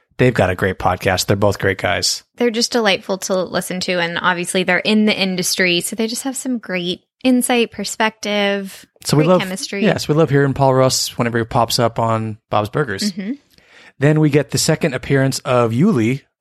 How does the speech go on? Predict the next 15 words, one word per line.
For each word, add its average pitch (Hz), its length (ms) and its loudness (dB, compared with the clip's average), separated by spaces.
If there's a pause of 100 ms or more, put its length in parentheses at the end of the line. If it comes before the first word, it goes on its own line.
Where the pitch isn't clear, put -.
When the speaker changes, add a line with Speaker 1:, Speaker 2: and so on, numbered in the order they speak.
Speaker 1:
the, 110 460 -2
uh, 101 380 0 (500)
security 143 420 0
guard 123 340 4
from 110 280 -4
Burger 131 280 0
Boss. 95 580 -2
He - 120 -8
was 110 100 -2
the 107 60 -6
security 120 340 -2
guard 107 260 2
at 101 200 -4
the, 104 220 -4
um, 95 380 -6